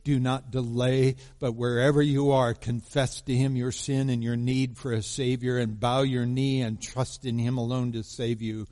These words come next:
And he promises that he will not cast you out. And he's able to do that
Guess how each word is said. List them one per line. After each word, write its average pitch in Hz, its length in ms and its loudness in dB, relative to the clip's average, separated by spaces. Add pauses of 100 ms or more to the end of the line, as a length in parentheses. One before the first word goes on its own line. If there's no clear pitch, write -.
(260)
And 120 160 -4
he 107 160 -2
promises 117 760 -2
that 107 220 -8
he 135 440 -4
will 117 320 -2
not 113 400 -4
cast 107 460 -8
you 104 300 -8 (440)
out. 101 260 -12 (3250)
And 113 100 -6
he's 113 220 -6
able 127 300 0
to 131 100 -4
do 120 260 -2
that 95 300 -8